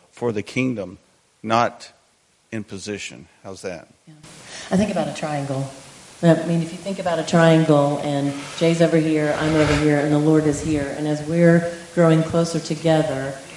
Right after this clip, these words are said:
Speaker 2: we are focused on Jesus and growing closer to him. And so when I think about that, that is the most powerful thing we can do, is be strong together and focused on the Lord.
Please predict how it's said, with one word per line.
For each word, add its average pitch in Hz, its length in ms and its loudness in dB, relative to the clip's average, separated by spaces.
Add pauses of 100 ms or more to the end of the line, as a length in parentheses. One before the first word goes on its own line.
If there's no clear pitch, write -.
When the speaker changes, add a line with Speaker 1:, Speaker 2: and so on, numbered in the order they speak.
Speaker 2:
we 165 200 -2
are 147 260 0
focused - 1120 0
on 151 160 2
Jesus 139 720 -4
and 151 120 0
growing 143 260 -4
closer 147 380 -6
to 147 100 -12
him. 139 340 -8 (600)
And 165 200 -2 (160)
so 170 200 2
when 175 120 4
I 196 80 6
think 196 200 2
about 160 340 4
that, 151 540 4
that 180 420 -4 (540)
is 165 200 -2
the 165 80 -4
most 147 460 -4 (360)
powerful 202 480 0
thing 156 520 0
we 160 140 6
can 151 240 -2
do, 131 180 -2 (680)
is 151 420 0
be 156 100 2
strong 165 680 2
together 143 600 -2 (680)
and 147 120 4
focused 143 400 6
on 135 120 0
the 135 80 0
Lord. 131 320 0